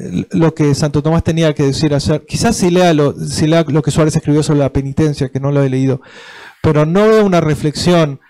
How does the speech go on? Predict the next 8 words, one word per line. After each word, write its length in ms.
que 200
siga 400
los 80
pensamientos 720
tomistas 580
acerca 460
del 320
el, 440